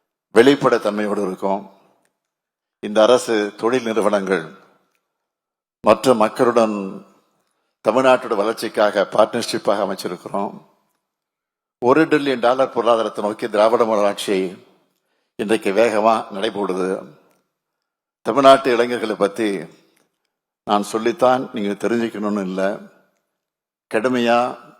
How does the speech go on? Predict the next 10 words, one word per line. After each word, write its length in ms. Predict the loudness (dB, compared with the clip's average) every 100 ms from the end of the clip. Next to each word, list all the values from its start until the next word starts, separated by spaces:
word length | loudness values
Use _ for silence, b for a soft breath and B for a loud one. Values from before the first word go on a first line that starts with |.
| -8 2
நேர்மையா 440 | 4 4 4 2 2 0 -2
உழைப்பவர்கள், 600 | 0 0 0 -2 -4 -6 -10 _ _ _ _ _ _ _ _ _ _ _ _ _ _ _ -2
இன்னோவேட்டிவா 580 | 4 6 4 2 2 4 2 -2 -8
சிந்திக்கக்கூடியவர்கள், 920 | -6 -6 -6 -4 -2 -2 -4 -8 -10 -14 _ _ _ _ _ _ _ _ _ _ -10 -4
அப்படிப்பட்ட 600 | 0 2 2 2 2 2 0 -2
எங்க 120 | -2 0
இளைஞர்களை 460 | 2 0 0 0 0 -4
இன்னும் 360 | -2 -2 -4 -10 -18 _ _ _ _ _ _ _ _ -2
அப்ஸ்கில் 420 | -2 -2 -2 0 0
பண்ணத்தான் 520 | -2 -2 0 0